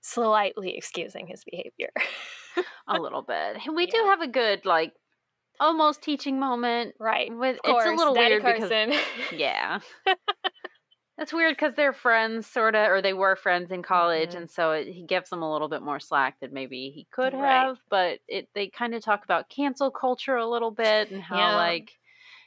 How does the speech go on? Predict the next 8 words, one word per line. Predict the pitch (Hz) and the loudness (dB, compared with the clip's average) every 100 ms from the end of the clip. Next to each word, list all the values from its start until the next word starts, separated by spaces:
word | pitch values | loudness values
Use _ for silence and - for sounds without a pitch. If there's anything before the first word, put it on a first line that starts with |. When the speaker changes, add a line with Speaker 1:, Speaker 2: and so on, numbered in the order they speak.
| _ | _
Speaker 2:
yeah, | - 254 277 254 247 240 226 | -10 -4 0 2 4 2 0
it's, | 220 - - - | -4 -10 -20 -18
you | - 214 | -10 -4
know, | 180 170 | -2 -2
it's | 175 | -4
not | 214 202 196 | 0 2 2
okay | 196 190 | 0 -2
to | 180 | -2